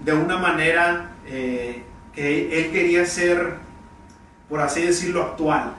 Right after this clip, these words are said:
Empezó él a citar a un filósofo de ellos, empezó a hablar de una manera que se oía inteligente, a la manera que ellos veían la inteligencia. Pero ¿qué pasó cuando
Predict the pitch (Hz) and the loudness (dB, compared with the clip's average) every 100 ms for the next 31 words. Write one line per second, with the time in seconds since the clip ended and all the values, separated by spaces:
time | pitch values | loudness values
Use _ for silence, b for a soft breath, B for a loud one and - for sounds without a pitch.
0 | - 131 127 135 156 151 156 160 - 143 | -8 -6 -4 -4 -2 0 0 0 -2 -4
1 | 139 123 123 135 147 143 151 151 143 139 | -4 -6 0 2 2 0 0 0 0 0
2 | 160 143 131 123 139 151 151 147 117 123 | -2 -6 -4 -2 0 2 0 -2 -6 -6
3 | 151 143 143 143 147 151 B B B 147 | -4 -2 0 0 0 -2 B B B -2
4 | 147 156 170 143 151 165 165 139 139 135 | 0 2 0 0 0 0 -2 -2 -2 2
5 | 147 160 160 160 - - - 151 135 131 | 4 4 2 -4 -14 -18 -10 -6 -4 -4
6 | 123 170 156 - - - - - 123 123 | -4 -4 -6 -8 -14 -18 -20 -18 -8 -6
7 | 123 123 131 147 147 - - - - 151 | -2 -2 0 2 2 0 -8 -16 -6 0
8 | 156 202 - 139 131 131 123 117 117 107 | 2 2 0 0 0 2 0 0 -4 -6
9 | 120 120 117 - - - - - 147 151 | -6 -10 -10 -14 -20 -20 -20 -6 -4 0
10 | 175 175 - 214 208 185 156 151 143 135 | 0 0 0 0 -2 -2 -2 0 0 0
11 | 123 | -2